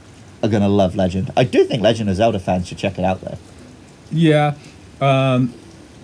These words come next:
Speaker 2: I don't know. I, I guess when I was seven or eight and first came across someone that had a, an, an N E S, and, uh, Legend of Zelda seemed kind of, like, I don't know, confusing and weird.
Speaker 1: Oh, it is, definitely. 'Cause
Speaker 2: Yeah.
Speaker 1: it's, it's meant to be, like,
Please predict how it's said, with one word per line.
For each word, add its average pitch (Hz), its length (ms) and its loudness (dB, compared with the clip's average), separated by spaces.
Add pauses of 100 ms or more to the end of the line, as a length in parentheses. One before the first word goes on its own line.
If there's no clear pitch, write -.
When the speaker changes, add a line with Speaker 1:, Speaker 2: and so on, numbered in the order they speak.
(140)
Speaker 2:
I 196 80 2
don't 240 320 2 (100)
know. - 60 -6
I, 170 220 2
I 160 60 0
guess 190 200 0
when 202 80 0
I 190 40 2
was 147 120 2
seven 160 260 2
or 131 80 2
eight 139 160 2
and 113 140 -4
first 123 260 -2
came 120 160 2
across 110 360 -2
someone 104 260 0
that 95 160 -2
had 104 180 -2
a, 98 220 -4 (120)
an, 90 280 0 (180)
an 95 180 -4
N 95 160 -4
E 90 120 -2
S, 90 380 -6 (560)
and, 98 180 0
uh, 90 360 -2 (260)
Legend 117 280 2
of 101 60 0
Zelda 104 360 0
seemed 95 260 -2
kind 107 180 0
of, 92 100 0
like, 92 280 0
I 104 60 -6
don't 107 180 0
know, 95 100 0
confusing 98 520 -2
and 85 120 -2
weird. 90 320 2 (120)
Speaker 1:
Oh, 240 100 6
it 196 100 4
is, - 200 -2
definitely. 135 380 0
'Cause - 80 -12
Speaker 2:
Yeah. 113 200 4
Speaker 1:
it's, 262 100 -2
it's 220 280 0
meant 208 220 0
to 175 60 0
be, 156 160 4
like, 131 300 2